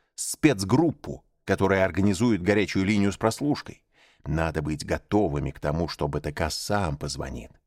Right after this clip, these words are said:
Ландверу нужно было, чтобы Лавиана проявил благоразумие.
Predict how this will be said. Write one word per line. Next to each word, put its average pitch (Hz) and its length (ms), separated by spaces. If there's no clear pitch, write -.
Ландверу 120 480
нужно 104 300
было, 98 240
чтобы 92 260
Лавиана 92 420
проявил 92 440
благоразумие. 82 1000